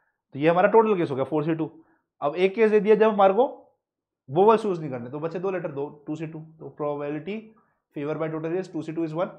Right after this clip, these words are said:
फ़ोर से टू is फ़ोर into थ्री by में टू into वन, यहाँ से बन गया वन by सिक्स, सिंपल क्वेश्चन, ठीक है। तो आंसर is वन by सिक्स। नेक्स्ट,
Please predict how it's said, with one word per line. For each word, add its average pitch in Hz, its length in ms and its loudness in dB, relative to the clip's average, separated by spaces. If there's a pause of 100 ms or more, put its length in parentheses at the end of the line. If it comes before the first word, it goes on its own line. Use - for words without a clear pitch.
फ़ोर 135 120 -10
से 143 100 -16
टू 151 160 -8
is 160 140 -14
फ़ोर 143 240 -8
into 135 220 -16
थ्री 156 240 -12
by 113 180 -10
में 127 100 -16
टू 113 100 -16
into 107 260 -18
वन, 143 120 -20 (880)
यहाँ 120 180 -10
से 135 120 -12
बन 127 140 -12
गया 139 120 -8 (160)
वन 104 260 -18
by 107 160 -18
सिक्स, - 360 -20
सिंपल 165 300 -10
क्वेश्चन, - 360 -20 (760)
ठीक 160 140 -20
है। 175 60 -20 (320)
तो 120 60 -20
आंसर 139 320 -10
is 180 80 -16 (320)
वन 110 160 -16
by 107 100 -20
सिक्स। - 380 -20
नेक्स्ट, 127 240 -12